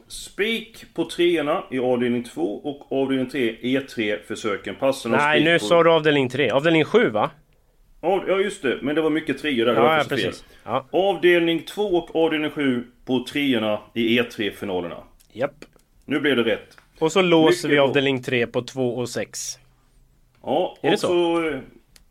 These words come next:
Speaker 1: ja, det kan vi göra. I och med att ska vi gå upp Cyberlane så tar vi med Heavy Sound.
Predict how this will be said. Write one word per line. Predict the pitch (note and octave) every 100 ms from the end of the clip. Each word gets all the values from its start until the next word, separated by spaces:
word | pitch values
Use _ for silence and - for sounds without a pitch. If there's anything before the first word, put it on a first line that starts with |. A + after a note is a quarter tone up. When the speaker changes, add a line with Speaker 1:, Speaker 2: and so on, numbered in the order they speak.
| _ _
Speaker 1:
ja, | G#2+ F#2+
det |
kan | A2 G3
vi | G#3
göra. | D3+ - - -
I | D3 D#3
och | E3
med | D3
att | - D3
ska | F3
vi | D3+ E3
gå |
upp | E3 C3
Cyberlane | E3 E3+ F3 D#3+
så | B2
tar | A#2 D3
vi |
med | C3+ A2
Heavy | A2+
Sound. | B2+ F#2+